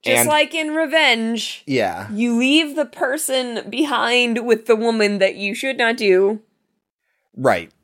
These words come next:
Speaker 1: And what
Speaker 2: He doesn't
Speaker 1: happens?
Speaker 2: wanna, he doesn't wanna believe that his brother is twisted, even though he kind of knows it.
Speaker 1: Yes. He totally knows, but he also loves his brother.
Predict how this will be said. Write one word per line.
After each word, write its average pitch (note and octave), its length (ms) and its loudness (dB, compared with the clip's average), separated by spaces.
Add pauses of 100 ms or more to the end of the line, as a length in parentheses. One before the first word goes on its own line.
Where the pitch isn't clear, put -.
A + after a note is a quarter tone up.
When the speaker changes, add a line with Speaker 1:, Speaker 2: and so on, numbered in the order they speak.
(960)
Speaker 1:
And A#3 120 -6
what A#3+ 140 0
Speaker 2:
He C#4+ 60 4
doesn't F#4 220 2
Speaker 1:
happens? D4 80 2
Speaker 2:
wanna, D4 140 0
he B3+ 100 2
doesn't D#4 320 -2
wanna C4 160 2
believe D#3+ 480 0
that D3+ 140 0
his B2 180 -6
brother G#2+ 420 0
is F#2 360 -8
twisted, E2+ 540 -8 (260)
even B2+ 220 -2
though B2 100 4
he A#2+ 80 -10
kind A2 340 -2
of F#2 180 -6
knows F#2+ 380 -4
it. - 300 -18
Speaker 1:
Yes. - 680 -2
He B3 160 -6
totally D#4 600 -4
knows, B3 440 0
but A3+ 140 -6
he A3 80 -2
also A3 340 0
loves F#3+ 360 0
his F#3+ 160 -6
brother. F3+ 600 0